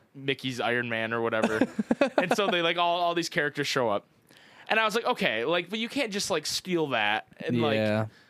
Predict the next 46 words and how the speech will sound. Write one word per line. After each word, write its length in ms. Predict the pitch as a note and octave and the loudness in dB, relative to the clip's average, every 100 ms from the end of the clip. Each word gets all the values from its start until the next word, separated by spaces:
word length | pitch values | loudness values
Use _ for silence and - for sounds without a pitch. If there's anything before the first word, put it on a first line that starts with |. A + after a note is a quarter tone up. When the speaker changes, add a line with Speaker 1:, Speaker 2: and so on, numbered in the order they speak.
| - - - - - - - - _ _ | -20 -20 -20 -20 -20 -20 -20 -20 _ _
Speaker 2:
Well, 120 | D3 D#3 | 0 2
I 120 | G3+ | 2
thought 180 | A#3+ B3 | 2 2
it 40 | |
Speaker 1:
and 60 | B3+ | 4
I 40 | |
Speaker 2:
would've 120 | C4+ B3 | 4 4
Speaker 1:
got, 60 | E4 | 4
Speaker 2:
been 60 | |
Speaker 1:
like, 200 | C4 B3 - | 2 0 0
I 100 | B3 | 0
got, 200 | C#4 C#4 | 2 2
like, 120 | B3+ | 0
a 60 | A3 | 0
little, 260 | A3 G#3 F#3+ | 0 2 2
like, 320 | F3 D#3+ - _ F#3 | 2 0 -8 _ -4
emotional 480 | F#3+ F#3 G#3 G#3+ F#3 | -2 0 0 0 0
watching 280 | G#3 A#3+ G3 | 0 0 -2
it, 80 | |
but 100 | E3+ | 0
it 20 | F3+ | -2
was 140 | F3 | 0
'cause 160 | A3+ G#3 | 0 0
it 60 | |
was 120 | F#3 E3 | -2 -2
the 120 | E3 | -2
Avengers 460 | D#3+ F#3 G3 D#3 - | 0 0 0 -2 0
thing, 160 | D3 | 0
not 140 | E3 F3 | 0 0
because 260 | E3 F#3 | -2 0
it 40 | D#3 | 0
was 120 | D3+ | 0
the 80 | D3 | -2
Kingdom 380 | E3 E3 D#3 C3+ | -2 -2 0 2
Hearts 160 | C3 | 2
Speaker 2:
Yeah, 60 | B2+ | 2
Speaker 1:
thing. 260 | B2 B2 | 2 2
You 60 | B2 | 2
know 60 | B2+ | 2
what 80 | A2+ | 0
Speaker 2:
yeah. 60 | A2+ | 0
Speaker 1:
I 140 | A2+ | 0
mean? 140 | D3+ F3 | 0 0
I 60 | |
was 120 | F3 E3+ | 0 0
like, 220 | E3+ | -4